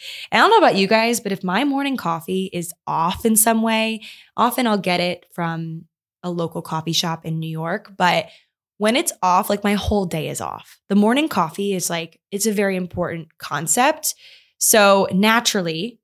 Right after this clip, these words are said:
the employees fumbled around in the kitchen, like, was, like, desperately looking for milk in frustration, which provided Goodby, Silverstein, and Steele with concrete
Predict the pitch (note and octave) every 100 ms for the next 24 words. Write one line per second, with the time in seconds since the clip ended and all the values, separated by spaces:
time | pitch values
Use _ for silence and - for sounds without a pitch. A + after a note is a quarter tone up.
0 | - F#3+ F3+ - F3+ F3 E3+ E3 - _
1 | _ A#3 G#3+ A3 G3+ F#3+ F3 F3 E3+ E3
2 | - E3 E3 D#3+ D3 - - C#3+ D#3+ G#3+
3 | G#3 - F#3 F#3+ F3+ E3+ F3 E3+ E3+ E3
4 | E3 E3 E3 E3 - - D#3 - D#3 E3
5 | E3+ - - - F#3+ E3+ - G#3 A#3+ F#4
6 | E4 G#3 F#3 - F#3+ F3+ F3+ F3+ F3 E3+
7 | E3+ - F3 E3+ E3+ - F3+ E3+ D#3+ D#3+
8 | E3+ - - - A#3+ C#4 E4 - - A#3
9 | A#3